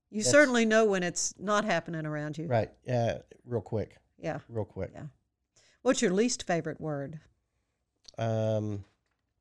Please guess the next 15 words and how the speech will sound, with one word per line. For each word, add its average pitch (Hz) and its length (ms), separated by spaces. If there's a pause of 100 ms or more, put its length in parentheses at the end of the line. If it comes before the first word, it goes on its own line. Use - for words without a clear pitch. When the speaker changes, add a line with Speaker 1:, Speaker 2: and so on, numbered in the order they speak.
(800)
Speaker 2:
it's, 120 220 (160)
can 135 160
it 117 140
be 131 260
a 113 120
sentence? 123 520
I 113 100
just, 113 200
Speaker 1:
Sure. 392 180
Speaker 2:
uh, - 100
yeah, 131 240
Speaker 1:
Whatever - 280
you - 100
Speaker 2:
sentence 190 40
Speaker 1:
want. 170 120